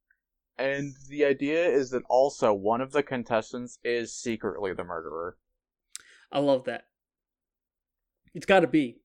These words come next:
Speaker 2: That, that, that's how it has to be.
Speaker 1: Yeah. And the host is, of course, the butler.
Speaker 2: This is, of course, just, like,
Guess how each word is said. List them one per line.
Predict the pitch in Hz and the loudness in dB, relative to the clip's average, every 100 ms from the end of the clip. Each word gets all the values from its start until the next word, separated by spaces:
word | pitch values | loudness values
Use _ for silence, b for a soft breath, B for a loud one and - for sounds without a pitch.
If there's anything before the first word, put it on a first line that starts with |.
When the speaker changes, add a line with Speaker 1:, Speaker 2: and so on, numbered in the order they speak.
| _ | _
Speaker 2:
That, | 147 135 | -10 -6
that, | 147 | -4
that's | 156 170 | -4 -2
how | 156 | -2
it | 139 | 0
has | 156 - | -2 -2
to | |
be. | 151 180 - _ _ _ _ _ _ _ | -4 -4 -6 _ _ _ _ _ _ _
Speaker 1:
Yeah. | 123 113 92 - _ _ _ _ _ _ - | 0 0 0 -8 _ _ _ _ _ _ -10
And | 123 | -6
the | 123 | 2
host | 135 127 127 | 2 2 -2
is, | 113 | -4
of | 110 | 0
course, | 120 110 | 0 0
the | - | -4
butler. | 101 92 85 90 - _ _ _ _ _ b b b b b b _ _ _ _ _ _ _ _ _ _ _ _ _ _ _ _ _ _ _ _ _ | 0 0 0 -6 -8 _ _ _ _ _ b b b b b b _ _ _ _ _ _ _ _ _ _ _ _ _ _ _ _ _ _ _ _ _
Speaker 2:
This | 202 196 | -4 0
is, | 302 269 208 | 2 2 0
of | 190 - | -2 -2
course, | 214 196 - | 4 4 4
just, | - - 170 156 - - - | -4 6 6 6 0 -14 -8
like, | 160 143 | -4 -4